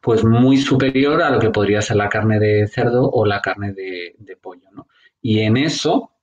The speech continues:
eh, básicamente, según sale eso en los inventarios,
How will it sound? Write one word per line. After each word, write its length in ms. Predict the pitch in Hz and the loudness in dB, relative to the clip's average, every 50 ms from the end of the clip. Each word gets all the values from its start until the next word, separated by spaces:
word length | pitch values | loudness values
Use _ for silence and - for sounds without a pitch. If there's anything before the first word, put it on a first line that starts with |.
| _ | _
eh, 280 | _ 143 123 120 117 113 | _ -4 -2 0 0 0
básicamente, 640 | 120 120 117 - 123 127 123 131 143 147 135 123 110 | 0 0 -2 -2 -2 0 2 2 2 2 2 0 -2
según 680 | - - 110 98 95 101 110 120 127 127 131 127 123 - | -2 -2 -2 2 2 4 4 4 4 4 2 2 0 -4
sale 680 | - - - - 123 120 120 123 120 120 117 - 127 | -10 -10 -6 -4 -2 -2 -2 -2 -2 -2 -2 -2 -2
eso 240 | 127 127 - - 113 | -2 -2 -2 -2 0
en 80 | 110 110 | 0 0
los 160 | 107 110 110 | 0 0 0
inventarios, 680 | 117 113 113 110 113 110 131 131 127 127 131 160 - - | 0 0 2 2 0 0 0 0 0 2 0 0 -2 -6